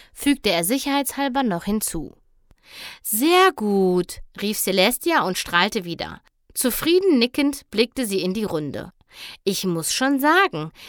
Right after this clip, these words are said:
ihr seid deutlich besser vorbereitet, als eure Direktorin meint. Ich hatte befürchtet,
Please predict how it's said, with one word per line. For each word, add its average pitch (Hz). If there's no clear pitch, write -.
ihr 220
seid 175
deutlich 349
besser 190
vorbereitet, 175
als 175
eure 175
Direktorin 170
meint. 240
Ich 214
hatte 247
befürchtet, 240